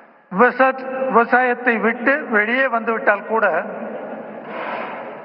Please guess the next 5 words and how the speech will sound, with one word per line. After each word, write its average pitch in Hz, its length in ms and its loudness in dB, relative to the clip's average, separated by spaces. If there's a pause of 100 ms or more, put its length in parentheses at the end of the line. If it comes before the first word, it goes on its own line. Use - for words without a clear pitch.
(160)
இன்றைக்கு 247 460 6
இருக்கக்கூடிய 247 680 2
சிரமங்களையும் 233 720 2 (1400)
அவர்களுடைய 233 680 6
வருத்தத்தையும் 233 760 2